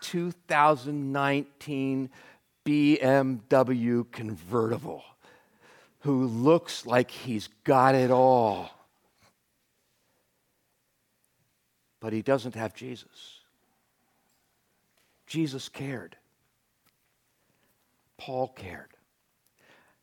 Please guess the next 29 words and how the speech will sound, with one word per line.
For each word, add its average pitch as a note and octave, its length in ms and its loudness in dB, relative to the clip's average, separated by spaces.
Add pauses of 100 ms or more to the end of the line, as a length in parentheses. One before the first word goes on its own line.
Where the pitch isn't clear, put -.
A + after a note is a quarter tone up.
(260)
And G#2+ 100 -12
I C#3 60 -2
want D3+ 180 0
to - 80 -16
challenge C#3 440 -6
each B2+ 160 -10
and B2+ 80 -8
every C3 180 -2
one B2 220 -4
of C3 100 -6
us. G2 300 -4 (260)
We C#3+ 300 -4
need D3 340 -6
to C#3 80 -12
learn A2+ 400 -4
to G2+ 80 -10
have G#2 300 -8
that G2+ 240 -8
same C3+ 600 -8
level B2 300 -6
of G#2+ 140 -10
compassion G#2 880 -12 (800)
for G#2 160 -8
all C3+ 300 4
the E3 100 -2
people - 380 -6
we C3+ 100 -4
run C3 220 -2
across C3 580 -6